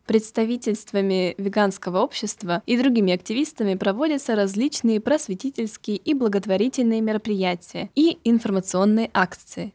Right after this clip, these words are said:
посвящённые теме праздника. Кстати, в прошлом выпуске, который так и не вышел, я говорила, что первого октября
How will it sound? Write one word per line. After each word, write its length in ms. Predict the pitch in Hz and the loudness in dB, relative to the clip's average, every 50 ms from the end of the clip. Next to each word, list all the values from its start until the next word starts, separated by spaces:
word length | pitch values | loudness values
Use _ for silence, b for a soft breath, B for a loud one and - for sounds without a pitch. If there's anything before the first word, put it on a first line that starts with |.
| _ _ | _ _
посвящённые 760 | 190 180 - - 180 175 - - 220 254 262 262 254 247 233 | -2 -2 0 -2 -2 -2 0 0 2 2 4 2 2 0 -2
теме 360 | - - - 185 185 185 185 | -4 -4 -4 -2 0 0 -2
праздника. 640 | 185 - 190 180 175 175 - 175 180 - - 185 202 - _ _ - | -2 -2 0 0 0 -2 -6 -8 -10 -10 -14 -14 -14 -16 _ _ -8
Кстати, 640 | - - - - 220 214 202 - - - 190 185 185 - _ _ | -4 -4 0 2 2 2 2 0 -2 -2 -2 -2 -2 -6 _ _
в 40 | |
прошлом 440 | - 214 220 208 - - 214 196 190 - | -2 0 0 0 0 0 0 0 0 -2
выпуске, 540 | - 208 220 285 285 - 247 - - 185 | -2 0 0 0 0 0 -2 -2 -2 -2
который 380 | 185 - 226 226 - 214 202 190 | 0 0 0 2 4 4 4 4
так 220 | 190 202 190 - | 2 0 0 0
и 40 | 208 | 0
не 140 | 208 214 220 | 0 0 0
вышел, 480 | 233 294 339 330 - - 214 190 208 - _ _ | 0 0 -2 0 0 0 -2 -2 -2 -6 _ _
я 160 | 208 196 208 208 | 2 2 4 4
говорила, 520 | 202 208 196 196 196 233 262 247 214 202 | 4 2 0 2 0 0 0 0 0 0
что 480 | - - - - - 190 185 185 185 - _ _ | -2 -4 -6 -2 0 0 0 0 -2 -4 _ _
первого 520 | 220 214 202 196 190 185 185 180 - - - | 4 4 4 4 0 0 0 -2 -2 -4 -6
октября 640 | - 180 - - 190 180 185 208 254 294 311 339 | -8 -8 -6 -6 -4 0 0 0 0 0 -2 -6